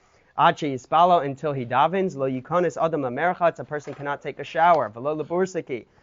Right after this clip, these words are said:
v'lo lechol, v'lo ladin." So one of the things that a person's not permitted to do before davening mincha is to eat, right? He can't be, sit down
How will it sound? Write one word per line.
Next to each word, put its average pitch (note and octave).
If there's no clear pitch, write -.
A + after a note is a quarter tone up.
v'lo D3+
lechol, F3+
v'lo D3+
ladin." C3+
So D3
one D#3
of F3
the E3
things G3
that D#3
a C#3
person's E3
not D3+
permitted E3+
to D#3
do F#3
before D3+
davening D#3
mincha F3+
is E3+
to D3+
eat, -
right? C#3+
He C#3
can't E3+
be, D3+
sit -
down D#3+